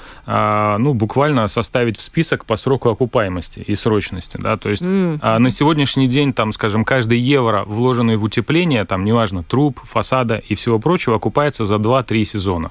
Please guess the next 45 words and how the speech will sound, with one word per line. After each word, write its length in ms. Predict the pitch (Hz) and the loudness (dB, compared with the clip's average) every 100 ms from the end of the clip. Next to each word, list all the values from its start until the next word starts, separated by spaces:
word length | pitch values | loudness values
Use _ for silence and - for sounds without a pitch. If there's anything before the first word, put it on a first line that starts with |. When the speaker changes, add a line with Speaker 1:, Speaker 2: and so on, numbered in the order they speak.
| - | -6
Speaker 1:
Ну, 180 | 127 120 | -2 -2
скажем, 320 | - 95 90 | -2 -4 -2
если 220 | 95 - | -4 -2
мы 100 | 98 | 0
не 100 | 101 | 0
про 180 | 87 107 | 2 0
реновацию 440 | 120 175 233 - | 2 2 2 0
говорим, 300 | 113 107 101 | 0 0 0
а 80 | 104 | 0
про 180 | - 127 | 0 0
утепление 540 | 127 - 113 127 113 | 0 0 0 2 2
труб. 240 | 107 117 127 | 2 0 0
Speaker 2:
Ну 140 | 226 | 2
да, 180 | 196 156 | 4 2
если 400 | 160 208 233 233 | 2 0 0 0
здесь 240 | 180 214 | 0 0
сорок, 440 | - - 277 247 - | 0 0 2 0 -2
то 60 | |
Speaker 1:
А 40 | - | 0
здесь 220 | 196 202 | 0 0
Speaker 2:
вопрос, 160 | 196 175 | 0 0
Speaker 1:
сорок 180 | 170 170 | -2 -2
лет, 200 | 123 98 | -4 -4
Speaker 2:
как 80 | |
бы, 40 | - | -2
Speaker 1:
да, 160 | 139 | -2
Speaker 2:
да. 60 | 135 | -2
Speaker 1:
то 100 | 127 | -2
есть, 260 | 123 - 123 | -2 -4 -6
э, 60 | 123 123 117 | -2 -2 -2
а 60 | 117 | -2
сейчас 360 | - 123 180 - | -2 0 -2 0
получается, 600 | 139 139 - 165 - 123 | 0 0 0 0 0 -6
что 340 | - 127 131 | -2 2 2
обществу, 720 | 123 160 147 - - 127 123 - - - - | 2 -2 0 -4 -2 0 0 -2 -16 -18 -4
э, 200 | 117 117 | 0 2
жильцов, 520 | 123 131 - 180 180 - | 2 2 2 0 0 -2
э, 200 | 123 117 | 0 2
выгоднее 840 | 127 139 123 123 127 123 117 113 | 0 0 2 2 2 0 -2 -2
собрать 560 | - 123 139 135 117 127 | -2 0 2 0 -2 -4
деньги, 320 | 123 147 117 | 0 2 0
положить 440 | - 120 120 139 | 0 0 0 -2
их 100 | - | -2
на 100 | 131 | 0
депозит, 600 | 123 127 139 131 175 190 | 2 2 0 0 0 -2